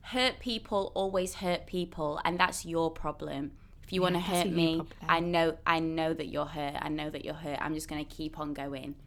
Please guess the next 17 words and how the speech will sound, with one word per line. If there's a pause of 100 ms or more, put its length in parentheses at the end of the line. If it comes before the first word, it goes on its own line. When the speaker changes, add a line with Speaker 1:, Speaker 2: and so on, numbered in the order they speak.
(240)
Speaker 2:
Yeah, (280)
you're
hurt
and
you're
miserable. (140)
Speaker 1:
Wow.
Speaker 2:
Vile. (460)
I
know. (360)
But
then
Speaker 1:
Wow.
Speaker 2:
I
always
think,
I,